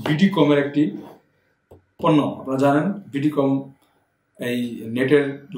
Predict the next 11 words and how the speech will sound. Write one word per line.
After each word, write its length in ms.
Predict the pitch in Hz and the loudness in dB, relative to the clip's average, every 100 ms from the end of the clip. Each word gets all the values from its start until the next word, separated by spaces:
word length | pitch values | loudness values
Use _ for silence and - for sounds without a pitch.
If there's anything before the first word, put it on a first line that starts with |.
| 123 127 | -8 -6
জগতের 440 | 131 131 135 127 | -2 0 0 0
এক 340 | 127 131 131 131 | -4 -8 -14 -8
নামকরা 400 | 123 135 131 131 | -4 -2 -2 -2
একটি 380 | - 123 117 113 - _ _ | -4 -8 -10 -12 -20 _ _
প্রতিষ্ঠান। 640 | - 131 - 127 123 - - _ _ _ | -8 -8 -6 -6 -6 -8 -18 _ _ _
এই 80 | - | -18
বিডি 260 | 107 131 135 | -8 -6 -4
কমের 280 | 127 120 113 | -6 -8 -8
একটি, 340 | - 117 - - _ _ _ _ _ | -8 -10 -12 -18 _ _ _ _ _
আহ, 220 | 113 117 - | -16 -14 -4
অনু 500 | 165 175 202 - | -2 2 0 0